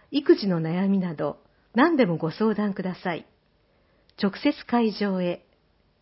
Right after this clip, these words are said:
空、日時、二十一日水曜、十一時から十一時四十分。原っ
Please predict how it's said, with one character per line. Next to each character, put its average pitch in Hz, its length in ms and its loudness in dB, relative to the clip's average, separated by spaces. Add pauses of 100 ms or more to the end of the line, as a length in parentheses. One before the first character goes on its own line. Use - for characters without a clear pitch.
(800)
空、 247 360 2 (800)
日 220 340 0
時、 135 300 -12 (680)
二 311 160 6
十 254 260 4
一 185 260 0
日 208 180 2 (180)
水 220 280 2
曜、 190 320 0 (400)
十 247 320 4
一 311 240 2
時 226 120 -2
か 156 120 -2
ら 151 300 0
十 214 240 4
一 269 220 0
時 185 140 -2
四 214 220 2
十 226 160 -4
分。 143 460 -8 (1800)
原 330 260 4
っ - 80 2